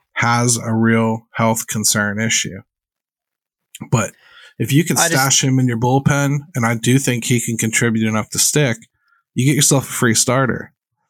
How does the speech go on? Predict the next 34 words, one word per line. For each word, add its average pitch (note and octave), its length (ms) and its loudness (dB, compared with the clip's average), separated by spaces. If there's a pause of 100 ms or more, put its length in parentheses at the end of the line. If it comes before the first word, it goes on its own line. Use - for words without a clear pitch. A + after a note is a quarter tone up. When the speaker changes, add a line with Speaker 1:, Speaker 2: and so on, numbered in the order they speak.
(480)
Speaker 1:
And A#2 220 2
the G#2+ 60 -2
Pirates, A3 520 2
to - 120 -2
me, C3+ 260 2
are G#2+ 120 0
a A2 80 -8
team A#2 300 -2
that G2 160 -8
cannot A2+ 340 0
afford A#2+ 360 0
to G#2+ 60 -2
be A2 140 0
giving A2+ 320 0
up G#2 160 -2
starter G#2 520 0
depth. - 500 -4 (140)
So - 180 0
that's C3+ 340 2
why C3 160 2
Speaker 2:
Exactly. A#2+ 140 2
Speaker 1:
I B2 40 0
probably A2+ 420 0
would A2 160 0
have G#2+ 120 -6
protected A#2 540 -2
Cody G#2 320 -4
Bolton. A2+ 420 -6 (200)
<laughs> - 120 -2
But D3+ 140 -2
Speaker 2:
Yeah, C#3 120 2
he D#3 180 0
was F3+ 160 2
on, E3 200 2